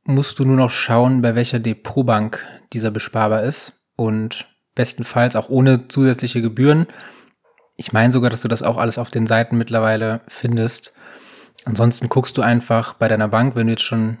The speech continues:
eine Depotbank hast, ähm, ob diese da besparbar ist, dieser E T F, und ob das Ganze kostenlos ist. Das kannst du schnell nachlesen und, ähm, ja, dann bist du im Grunde auch schon fertig und kannst direkt loslegen.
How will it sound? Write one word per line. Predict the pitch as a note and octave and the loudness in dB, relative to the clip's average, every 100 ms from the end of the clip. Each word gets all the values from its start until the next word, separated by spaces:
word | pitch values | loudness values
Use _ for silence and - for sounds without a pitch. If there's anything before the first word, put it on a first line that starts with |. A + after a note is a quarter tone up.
| _ _ _ | _ _ _
eine | C3 A#2 | -2 -2
Depotbank | A2+ A2 C3+ A#2 A2 - | -2 -4 -4 -2 -2 0
hast, | B2+ - - - _ | 0 0 -10 -14 _
ähm, | A2+ A2 A2 | -6 -6 -6
ob | A#2+ - | -8 -6
diese | A#2 A#2 A2 A2 _ _ _ _ | -4 -2 -4 -6 _ _ _ _
da | A2+ | 0
besparbar | A2 G#2 - C3 C#3 | 0 0 0 2 2
ist, | B2+ | 0
dieser | - C3 B2+ | -4 -4 -6
E | |
T | A#2+ | -6
F, | - B2+ - - - - - - - _ _ _ _ | -4 -4 -6 -20 -20 -20 -20 -20 -20 _ _ _ _
und | A#2 A2 A2 | -4 -2 -2
ob | A#2+ | -4
das | A2+ - | -6 -2
Ganze | A2 A2 | -2 -4
kostenlos | A#2 C#3+ C3 C3 B2+ | -4 -2 0 2 0
ist. | B2+ C3 - - _ _ _ _ _ _ - - | 0 -2 -4 -6 _ _ _ _ _ _ -20 -10
Das | A#2 | -8
kannst | - A#2+ | -6 -6
du | A#2 | -4
schnell | B2 A2 | -2 2
nachlesen | A#2 A2 A#2 A#2 A2+ | 0 2 -2 0 -2
und, | A2+ A2 G#2 - | -2 -4 -6 -6
ähm, | G2+ G2+ G2+ _ _ - | -8 -8 -10 _ _ -4
ja, | G#2 - _ - - - - - _ | -4 -4 _ -20 -20 -20 -20 -20 _
dann | G2+ | -6
bist | A2 D#3 - | 0 0 2
du | |
im | B2+ | 0
Grunde | A#2 B2+ C3 | 2 2 2
auch | A#2 | -2
schon | - B2 | -2 -6
fertig | - A#2 B2 | -2 -2 -2
und | C#3+ - | -6 -6
kannst | A#2+ A#2 - - - | -4 -4 -6 -10 -8
direkt | A2 A#2 - | -6 -6 -2
loslegen. | C#3 F#3 - A2 A2 F#3+ | -2 -2 -2 -4 -2 -4